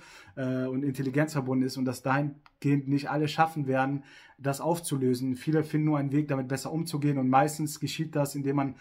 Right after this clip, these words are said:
Dinge verdrängt, nicht mehr wahrhaben möchte und sich nicht triggern lassen möchte und, und, und, äh, und diesbezüglich kannst du aber nicht auf Dauer, äh,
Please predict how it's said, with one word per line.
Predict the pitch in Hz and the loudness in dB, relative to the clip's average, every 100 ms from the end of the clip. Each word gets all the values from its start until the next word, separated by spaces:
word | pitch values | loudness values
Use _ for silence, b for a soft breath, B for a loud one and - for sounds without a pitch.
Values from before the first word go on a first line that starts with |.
| B B _ | B B _
Dinge | 147 151 | 4 4
verdrängt, | 151 127 131 151 147 | 2 0 2 2 0
nicht | 131 | -2
mehr | 131 | 0
wahrhaben | 135 143 143 | 2 4 2
möchte | 135 135 - | 0 -4 -4
und | 131 | -4
sich | 127 127 | -4 -6
nicht | 127 | -4
triggern | 151 151 127 | 0 2 0
lassen | 117 120 | -2 -4
möchte | 113 113 - 127 123 B B B - | -4 -4 -4 -4 -4 B B B -8
und, | 123 123 | -4 -4
und, | 127 123 | -2 -4
und, | 120 120 | -4 -4
äh, | |
und | 123 120 120 127 123 123 _ _ | -6 -4 -4 -2 -2 -4 _ _
diesbezüglich | 151 147 151 - 151 147 - - b _ | -6 -4 -6 -4 -4 -4 -8 -12 b _
kannst | - 156 - | 0 0 0
du | |
aber | 143 139 | -2 0
nicht | 147 147 | 0 0
auf | 135 | -6
Dauer, | - 139 143 143 131 131 123 123 120 | -2 0 2 0 -2 -6 -8 -8 -10
äh, | b | b